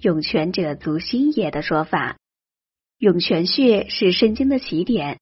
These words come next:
位于人的足心部位，人体的肾水从这里源源涌出，灌溉到全身四肢各处。按摩涌泉穴，也就是揉足心，是流传已久的传统养生方法之一。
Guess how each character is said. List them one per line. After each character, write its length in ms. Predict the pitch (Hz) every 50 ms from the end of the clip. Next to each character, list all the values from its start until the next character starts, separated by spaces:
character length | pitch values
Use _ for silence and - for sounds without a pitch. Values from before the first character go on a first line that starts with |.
| _ _ _ _ _ _
位 160 | 285 269 247 202
于 160 | 190 202 220
人 240 | 214 220 170 170 180
的 180 | 190 185 185
足 240 | 180 - 185 156 160
心 240 | - - 262 277 285
部 220 | 294 285 247 226
位， 260 | 202 151 143 135 - - _ - - - - - _
人 240 | - 185 196 220 262
体 100 | - 226
的 140 | 185 185 196
肾 260 | - 330 320 302 277
水 400 | - - 190 156 147 147 147 165
从 220 | - - 165 170
这 180 | - - 269 247
里 260 | 226 208 175 156 151
源 200 | 151 156 151 160
源 160 | 175 185 156 165
涌 240 | 175 160 143 139
出， 400 | 147 - - 190 196 196 202 196 - - - - -
灌 200 | 285 277 262 240
溉 200 | 254 240 226 220
到 240 | 226 202 190 175 175
全 340 | - - - 147 151 165
身 240 | 170 - 233 233 240
四 180 | - - - 226
肢 180 | - - 247
各 220 | 233 - 311 269 214
处。 380 | - - - 208 160 135 - - - - - - - - - -
按 160 | - 285 262
摩 200 | 240 214 208 233
涌 200 | 226 220 180 156
泉 300 | - - - 143 147 160
穴， 380 | - - 285 262 214 170 - - - - - -
也 220 | 247 202 175 156
就 140 | - 220 208
是 340 | 196 - 196 180 170 160 156
揉 220 | 160 156 160 202
足 200 | - 175 160 160
心， 440 | 165 - - 247 254 262 269 - - - - - _ -
是 180 | - - 220
流 260 | 190 165 170 170 185
传 280 | 226 - - 190 196 196
已 100 | 185 196
久 300 | 220 - 226 160 147 143
的 240 | 147 156 151 156 160
传 260 | - - 175 156 175
统 180 | 175 175 175 196
养 160 | 202 151 139
生 180 | - 165 165 170
方 160 | 185 190 190
法 140 | 190 143 -
之 160 | - 180 170
一。 360 | 170 175 180 185 196 202 196